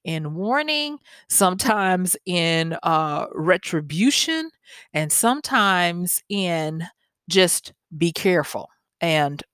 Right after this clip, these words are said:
enjoy, uh, you know, as you're going. And it, it was amazing how she was so able to convey this to us at different ages, young, uh, children,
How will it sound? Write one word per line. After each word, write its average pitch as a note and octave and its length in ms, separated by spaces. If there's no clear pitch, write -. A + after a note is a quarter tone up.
enjoy, D#3+ 600
uh, D3 600
you G3 140
know, D3 220
as E3 260
you're E3 100
going. D#3+ 400
And A3+ 280
it, B3+ 280
it D4 200
was C4 200
amazing G#3 920
how D#3+ 500
she - 200
was A3+ 140
so A#3+ 720
able F#3 560
to F3+ 500
convey G3 460
this F3+ 240
to - 200
us E3+ 220
at D#3 180
different A#3+ 400
ages, F#3 480
young, G#3+ 560
uh, D#3+ 400
children, B3+ 600